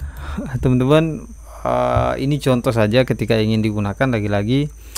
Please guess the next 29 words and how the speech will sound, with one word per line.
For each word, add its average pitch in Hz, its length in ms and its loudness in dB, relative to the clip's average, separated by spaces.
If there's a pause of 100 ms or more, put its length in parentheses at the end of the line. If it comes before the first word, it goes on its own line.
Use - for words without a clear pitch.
(500)
gunakanlah 120 480 2
Chat 110 160 0
G 107 80 2
P 110 160 0
T - 80 -8 (160)
dengan 104 1200 2
bijak. 113 720 2 (400)
Kalau 104 160 0
itu 107 240 0
adalah 107 160 2
tugas-tugas 107 560 0
akademik, 107 560 0
maka 107 240 0
teman-teman 110 400 2
harus 107 400 0
mempertanggungjawabkan 104 960 0
tugasnya 107 480 -2
secara, 101 560 0 (640)
eh, - 240 -4
ilmiah 113 480 4
pula. 147 480 2 (920)
Eh, 85 240 -10 (200)
paling 123 240 0
tidak 156 320 0
Chat 127 120 2
G 123 120 -2
P - 80 -12
T, - 80 -2 (320)
eh, 110 320 -6